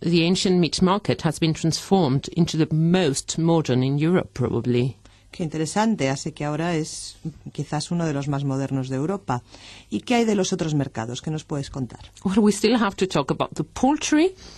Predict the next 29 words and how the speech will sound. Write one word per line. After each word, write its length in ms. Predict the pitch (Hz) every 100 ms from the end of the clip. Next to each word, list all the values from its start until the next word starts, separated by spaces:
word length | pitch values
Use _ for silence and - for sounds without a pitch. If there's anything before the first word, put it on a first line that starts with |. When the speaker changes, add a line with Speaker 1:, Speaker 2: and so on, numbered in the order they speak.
| - -
Speaker 1:
and 140 | - 185
the 80 |
fruit 340 | 185 233 202 -
and 100 | 196
vegetable 460 | 170 - 151 135
markets. 840 | 123 117 104 - 98 - - - - - -
Speaker 2:
Sí, 380 | - - 160 - -
¿cuál 220 | - 208
era 140 | 202 196
el 80 | 170
mercado 440 | 160 160 160 147
de, 340 | 147 139 139
de 240 | 117 139 147
aves, 560 | 131 123 123 - -
el 120 | 143 147
más 180 | 170
importante? 560 | 170 139 127 104 104 - - - - - -
Speaker 1:
Leadenhall, 640 | 214 226 156 139 123 127 113
that 120 | -
was 240 | 175 165
Leadenhall. 640 | 147 117 110 110 110 101 104 - - -
Uh, 380 | - 156 151 151 -
this 260 | - 254 233
market 540 | 175 147 127 - - -
exists 720 | 147 151 180 123 - - - -
since 500 | - 156 160 156 -
the 120 | 151
fourteenth 580 | - 127 - - 165 156
century, 720 | - - 117 104 - 101 107